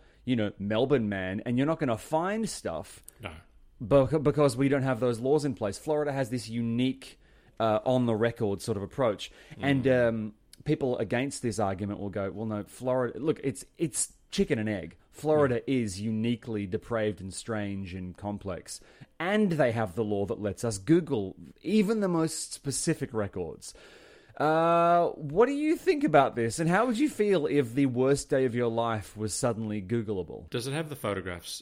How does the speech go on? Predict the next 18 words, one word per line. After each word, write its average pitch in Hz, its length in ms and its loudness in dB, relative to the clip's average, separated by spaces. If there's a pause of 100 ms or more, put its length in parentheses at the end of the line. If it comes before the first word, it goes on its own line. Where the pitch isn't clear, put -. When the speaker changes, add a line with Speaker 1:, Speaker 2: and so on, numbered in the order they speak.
Speaker 2:
attached - 400 -14
to 98 60 -10
these 85 260 -10
articles? 90 580 -12 (180)
Speaker 1:
Um, 185 640 -8
it's - 140 -8
got 208 140 -6
photographs 190 400 0
of - 120 -6
things 131 320 -2
like 110 380 -2
the 113 140 -4
police 101 380 -4
station, 110 840 -4
uh, 95 260 -6
Speaker 2:
But - 180 -14
not 190 200 4
Speaker 1:
mugshots. - 360 0